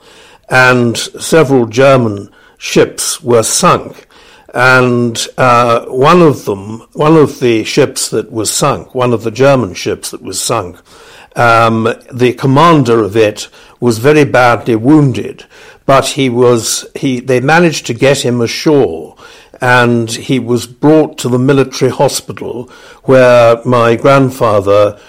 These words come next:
was the officer in charge. And, um, he was expected to die, but amazingly, he actually lived. And he ascribed his survival,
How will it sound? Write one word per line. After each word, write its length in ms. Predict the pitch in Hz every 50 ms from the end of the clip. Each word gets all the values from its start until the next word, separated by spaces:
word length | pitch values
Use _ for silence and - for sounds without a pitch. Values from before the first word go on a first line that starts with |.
| - _ _ -
was 300 | - 123 120 107 - -
the 260 | 135 120 117 117 120
officer 720 | 127 135 123 117 - 110 - - 131 117 107 107 107 117 -
in 240 | - 120 113 107 107
charge. 760 | - - 151 143 135 127 107 85 - - - - - - - _ _ - _ - - - _ _
And, 680 | - - 131 131 127 127 127 123 123 120 117 113 - - - -
um, 460 | - 127 123 123 117 117 117 117 113
he 280 | 117 - - - 151 151
was 360 | 143 143 139 131 127 123 -
expected 840 | - 139 127 - - - - 165 170 165 - - - 127 113 107 110 - - - -
to 100 | - 135
die, 600 | 113 107 139 139 139 127 107 92 85 95 95 101 - _ - - - - _ -
but 440 | 117 131 135 127 123 131 - - - - _ _ _ -
amazingly, 1080 | - 123 131 135 143 147 147 143 - 131 120 113 104 104 113 107 104 104 104 104 - - _ _ _ -
he 260 | - - 131 123 120
actually 560 | 123 127 117 - - - 127 110 107 110 113
lived. 720 | 110 120 135 147 135 104 82 80 - - - - - - _ _ - - - _ -
And 680 | - 123 123 123 123 123 120 117 117 113 117 113 107 101 - - -
he 420 | - 107 135 151 143 139 139 135 123
ascribed 1000 | - 135 123 - - - - - 156 160 165 151 131 113 95 90 98 95 - - _ _ _ _ _
his 260 | - - 131 117 - -
survival, 880 | - - 123 107 120 127 127 123 120 92 101 98 85 - 107 - -